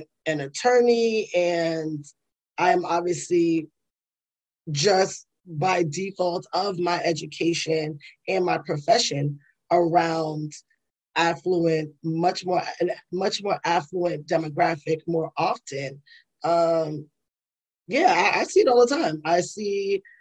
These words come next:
Black men that are doing very well, very often with non-Black women. Um, not always white, but,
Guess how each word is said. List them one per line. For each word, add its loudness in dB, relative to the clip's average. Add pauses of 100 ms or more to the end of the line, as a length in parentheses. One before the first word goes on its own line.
(360)
Black 0
men 2 (600)
that 0
are 0
doing 2
very -2
well, -2 (800)
very 0
often -2
with -4
non-Black 0
women. -6 (460)
Um, -4
not 2
always 4
white, 2
but, -2